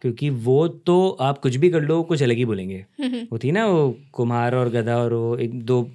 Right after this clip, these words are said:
Speaker 1: जा रहे थे, बच्चा और बाप जा रहे थे गधे को लेके,
Speaker 2: हाँ।
Speaker 1: है ना? तो उन्होंने देखा, देखो गधा चल रहा है, वो वाली स्टोरी। तो वो तो हमेशा रहेगा, आप कुछ भी कर लो, आप अच्छा करोगे तो भी होगा, नहीं करोगे तो भी होगा, सब कुछ होगा। आप घर पे बैठ जाओगे तो भी होगा वो तो।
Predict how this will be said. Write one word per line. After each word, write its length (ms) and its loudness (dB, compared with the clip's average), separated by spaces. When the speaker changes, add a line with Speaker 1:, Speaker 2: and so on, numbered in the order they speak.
Speaker 1:
जा 220 0
रहे 140 0
थे, 120 -2
बच्चा 320 -2
और 100 0
बाप 200 -2
जा 140 0
रहे 100 -2
थे 100 -2
गधे 220 0
को 100 -2
लेके, 240 -2
Speaker 2:
हाँ। 520 -4
Speaker 1:
है 100 -2
ना? 140 0
तो 100 0
उन्होंने 160 2
देखा, 200 0
देखो 240 0
गधा 220 0
चल 220 0
रहा 120 2
है, 320 -2
वो 100 0
वाली 160 0
स्टोरी। 360 -2
तो 400 2
वो 160 2
तो 80 2
हमेशा 340 2
रहेगा, 260 0
आप 100 -6
कुछ 220 -6
भी 100 4
कर 140 -2
लो, 200 -2
आप 200 -2
अच्छा 220 -6
करोगे 300 -4
तो 160 -4
भी 80 -2
होगा, 360 -4
नहीं 240 -4
करोगे 340 -4
तो 160 -2
भी 100 -6
होगा, 200 -6
सब 160 -8
कुछ 200 -10
होगा। 180 -12
आप 160 -4
घर 120 -4
पे 100 0
बैठ 180 2
जाओगे 200 -2
तो 160 -2
भी 80 -2
होगा 240 -6
वो 120 -10
तो। 280 -16